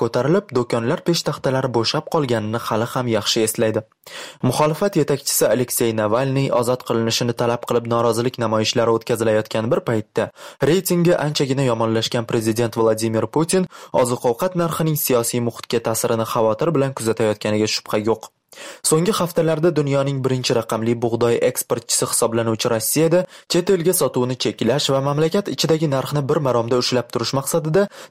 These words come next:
tarif va kvotalar joriy qilindi. Shuningdek, mamlakatdagi eng yirik chakana sotuvchilarga ba'zi oziq-ovqat mahsulotlari narxini muzlatish buyurildi.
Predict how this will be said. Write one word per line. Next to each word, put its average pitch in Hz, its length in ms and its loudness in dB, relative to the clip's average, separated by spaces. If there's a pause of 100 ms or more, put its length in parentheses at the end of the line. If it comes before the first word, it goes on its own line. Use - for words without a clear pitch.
tarif 139 320 0 (100)
va 139 80 2 (100)
kvotalar 127 580 0
joriy 110 300 2
qilindi. 110 300 0 (460)
Shuningdek, 135 560 0
mamlakatdagi 135 640 0 (120)
eng 175 180 0
yirik 156 260 0
chakana 127 360 0
sotuvchilarga 113 680 0 (320)
ba'zi 175 320 2
oziq-ovqat 156 580 -2
mahsulotlari 139 600 0
narxini 117 400 -2
muzlatish 120 540 0
buyurildi. 110 420 0